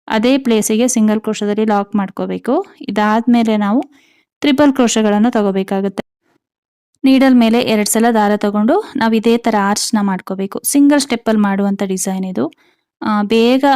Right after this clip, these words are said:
ಆ ಸ್ಯಾರಿಗೆ ಡಿಸೈನ್ ಹಾಕಿ ಮುಗಿಸ್ಬೇಕು ಅಂದ್ರೆ ಈ ರೀತಿ ಡಿಸೈನ್ನ ಟ್ರೈ ಮಾಡ್ಕೊಳ್ಳಿ, ತುಂಬಾ ಈಸಿ ಆಗುತ್ತೆ. ಟೈಮ್ ಕೂಡ ಅಷ್ಟೇನ್ ಹಿಡಿಯಲ್ಲ,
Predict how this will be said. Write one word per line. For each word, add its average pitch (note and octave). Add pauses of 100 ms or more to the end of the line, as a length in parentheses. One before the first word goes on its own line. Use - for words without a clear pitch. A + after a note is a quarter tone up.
(140)
ಆ A3
ಸ್ಯಾರಿಗೆ G#3+
ಡಿಸೈನ್ G#3+
ಹಾಕಿ G#3
ಮುಗಿಸ್ಬೇಕು G3+
ಅಂದ್ರೆ G3
ಈ C4
ರೀತಿ B3+
ಡಿಸೈನ್ನ A3
ಟ್ರೈ G#3+
ಮಾಡ್ಕೊಳ್ಳಿ, G#3+
ತುಂಬಾ A#3
ಈಸಿ A3
ಆಗುತ್ತೆ. G#3+ (960)
ಟೈಮ್ A#3+
ಕೂಡ A#3+
ಅಷ್ಟೇನ್ G#3+
ಹಿಡಿಯಲ್ಲ, G#3